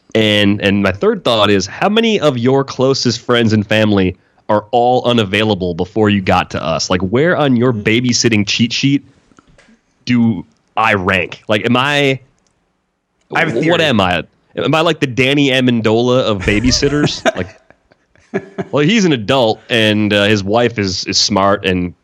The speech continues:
Speaker 1: good at medical things, so things will be fine.
Speaker 2: Y-, y-, here's, I have a theory, and, and it goes toward personal experience. I think there's probably an element of, "Oh, well, you know, they like, they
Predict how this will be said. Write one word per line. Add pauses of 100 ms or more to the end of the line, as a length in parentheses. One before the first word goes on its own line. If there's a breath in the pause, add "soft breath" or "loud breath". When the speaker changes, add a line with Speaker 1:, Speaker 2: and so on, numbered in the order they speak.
(100)
Speaker 1:
good
at
medical
things,
so (140)
things
will
be
fine.
Speaker 2:
Y-,
y-,
here's, (180)
I
have
a
theory,
and,
and
it
goes
toward
personal
experience. (1120)
I
think
there's
probably
an
element
of, (220)
"Oh,
well,
you
know,
they (120)
like,
they